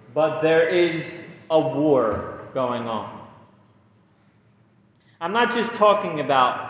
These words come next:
recent conflicts in Afghanistan, Africa, or Israel, although these are certainly part of it.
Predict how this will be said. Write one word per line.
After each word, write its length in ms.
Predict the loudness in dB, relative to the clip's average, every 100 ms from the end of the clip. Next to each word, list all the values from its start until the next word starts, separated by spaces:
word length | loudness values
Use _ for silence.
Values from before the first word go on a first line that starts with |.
| -14 -18 -20 -20 _
recent 500 | -4 -4 -4 -8 -6
conflicts 640 | -6 -4 -6 -4 -4 -4 -10 -8
in 340 | -6 -6 -6
Afghanistan, 1000 | -8 -6 -2 0 0 -2 -4 -6 -6 -8 -6
Africa, 800 | -4 -4 -8 -8 -6 -6 -6 -8
or 420 | -6 -4 -4 -2
Israel, 560 | -2 -2 -4 -4 -4 -4 -10 2
although 420 | 4 6 6 6
these 400 | 2 -2 -2 -6 -8 -14 -18 -20 -20 -20 -20 _ _ _ _ _
are 200 | -6 -6 0
certainly 400 | 0 0 -2 -4 -6 2
part 260 | 6 6
of 180 | 6 2
it. 140 | -4